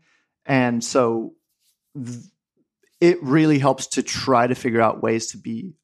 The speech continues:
honest and not kind of sugarcoat things in a way where you can't digest what the person's actually saying. And I think there, there's an art to that. There's a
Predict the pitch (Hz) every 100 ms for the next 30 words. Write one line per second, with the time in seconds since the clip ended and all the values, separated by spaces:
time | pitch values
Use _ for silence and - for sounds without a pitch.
0 | _ 107 131 160 - 131 117 117 113 -
1 | - 143 120 - - 135 131 127 131 127
2 | 131 127 120 110 120 123 120 113 - _
3 | _ _ _ _ - 110 127 - 151 135
4 | - _ _ _ _ _ _ _ _ -
5 | 123 117 135 131 127 - - - 110 117
6 | 127 - 123 127 123 117 113 - 104 -
7 | 104 120 143 127 117 135 139 156 - 147
8 | 135 147 - 151 147 156 135 127 - 127
9 | 120 117 - _ _ _ 135 123 117